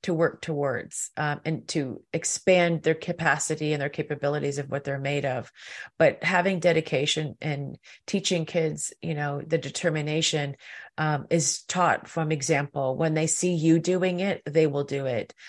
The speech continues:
We were just on a vacation in Turks and Caicos, which is, by the way, the most beautiful island ever, but it is not an island you go to if you are on a budget. Um, it is an island where you come to circulate your money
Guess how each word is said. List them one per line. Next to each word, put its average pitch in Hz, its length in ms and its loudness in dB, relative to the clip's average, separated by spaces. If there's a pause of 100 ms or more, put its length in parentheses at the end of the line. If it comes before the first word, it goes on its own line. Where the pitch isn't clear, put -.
(260)
We 208 140 8
were 202 160 8
just 190 380 2
on 160 120 6
a 160 120 4
vacation 156 480 0
in 147 80 -2
Turks - 260 -2
and 151 120 -2
Caicos, 147 520 -2
which 143 220 -6
is, 143 240 0
by 147 200 4
the 143 140 -2
way, 143 220 0
the 139 160 -4
most 139 260 -6
beautiful 135 580 -4
island 139 400 0
ever, 151 340 4
but 156 120 2
it 147 180 4
is 147 120 -2
not 156 180 4
an 160 100 0
island 170 300 2
you 165 60 -2
go 151 180 4
to 147 320 0 (320)
if 247 180 6
you 208 200 6
are 127 120 -4
on 135 200 -6
a - 60 -6
budget. - 460 -2 (360)
Um, 151 440 2 (280)
it 156 120 0
is 156 140 2
an 143 80 0
island 151 540 2
where 151 160 0
you 151 100 0
come 143 300 -4
to 135 500 -4 (160)
circulate - 560 -6
your 175 80 -8
money - 380 -4